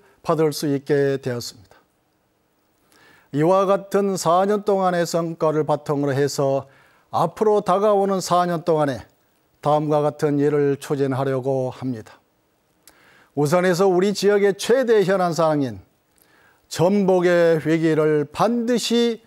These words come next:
기회로 만들어 가겠습니다. 전복 산업은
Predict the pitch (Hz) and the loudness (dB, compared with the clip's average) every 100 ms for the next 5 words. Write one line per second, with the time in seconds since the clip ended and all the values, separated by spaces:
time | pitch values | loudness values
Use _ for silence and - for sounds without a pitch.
0 | _ _ - 202 196 185 180 170 151 156 | _ _ 0 2 4 4 2 0 -2 -2
1 | 151 151 151 139 131 - - _ _ _ | 0 -2 0 -2 -4 -8 -18 _ _ _
2 | _ _ _ _ _ _ _ - 165 180 | _ _ _ _ _ _ _ -4 -2 0
3 | 190 185 170 180 190 185 196 190 185 | 0 0 0 2 2 0 0 -2 -6